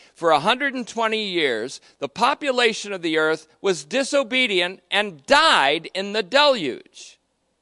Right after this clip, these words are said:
But that patience of God isn't damnation for them. It is salvation for them. While the patience of God waited in the days of Noah,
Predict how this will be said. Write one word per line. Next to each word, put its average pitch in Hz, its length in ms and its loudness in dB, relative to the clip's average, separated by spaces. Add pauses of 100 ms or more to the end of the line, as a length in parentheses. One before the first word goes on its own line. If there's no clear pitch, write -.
(2750)
But 214 200 2
that 262 260 2
patience 247 540 2
of 139 220 -8
God 180 640 2
isn't 196 460 -2
damnation 160 920 0
for 135 200 -8
them. 143 520 -4 (400)
It 240 140 4
is 247 340 -4 (100)
salvation 240 1200 0 (140)
for 147 240 0
them. 95 460 2 (880)
While 196 180 6
the 180 140 2
patience 294 720 0
of 208 220 0
God 165 440 6
waited 202 600 2
in 180 240 -2
the 170 100 4
days 226 540 2
of 226 180 -2
Noah, 147 560 2